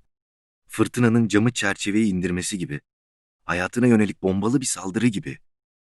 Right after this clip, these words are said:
Geriye çekilirken herkesi öldürmek gibi sevmiştim seni. Ruhum kan kaybederken nasıl tutarım seni şimdi deniz gibi? Neticesi olmayan herhangi bir sebep gibi.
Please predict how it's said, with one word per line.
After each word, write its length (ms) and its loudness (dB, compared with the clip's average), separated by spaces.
Geriye 260 -2
çekilirken 640 -12
herkesi 500 -6
öldürmek 540 -10
gibi 180 -12
sevmiştim 560 -14
seni. 200 -18
Ruhum 300 -2
kan 220 -8
kaybederken 680 -8
nasıl 220 -8
tutarım 380 -20
seni 220 -18
şimdi 360 -18
deniz 260 -16
gibi? 240 -20
Neticesi 480 -6
olmayan 460 -2
herhangi 460 -10
bir 40 -12
sebep 400 -12
gibi. 260 -20